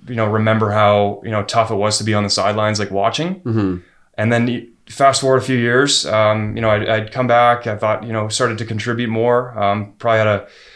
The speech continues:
Speaker 1: probably had my best year of university in fourteen fifteen in terms
Speaker 2: Is that when you led
Speaker 1: statistically.
Speaker 2: the A U S in rebounding?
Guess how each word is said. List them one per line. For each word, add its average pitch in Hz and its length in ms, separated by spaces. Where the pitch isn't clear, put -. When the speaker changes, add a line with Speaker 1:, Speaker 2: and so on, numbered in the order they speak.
Speaker 1:
probably 151 160
had 139 80
my 123 100
best 120 240
year 127 80
of 117 60
university 110 440
in 107 120
fourteen 110 360
fifteen 123 440
in 151 140
terms 120 180
Speaker 2:
Is 117 40
that 131 140
when 131 120
you 127 100
led 110 220
Speaker 1:
statistically. 101 300
Speaker 2:
the 98 240
A - 40
U 104 160
S 98 160
in - 60
rebounding? 143 420